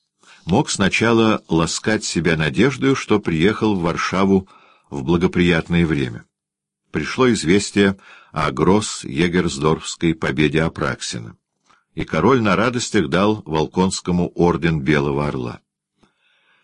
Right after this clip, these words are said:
Но скоро стали приходить известия об отступлении русских войск,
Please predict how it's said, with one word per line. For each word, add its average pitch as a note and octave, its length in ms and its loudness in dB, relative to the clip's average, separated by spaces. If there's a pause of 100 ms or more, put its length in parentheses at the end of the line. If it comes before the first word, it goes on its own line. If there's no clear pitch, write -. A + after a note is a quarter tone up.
(200)
Но D2+ 100 -4
скоро E3 340 2
стали C#3 360 2
приходить G#2 560 0
известия F#2 720 2 (500)
об D#2+ 200 -4
отступлении E2 720 2
русских D#2 500 -4
войск, - 480 -4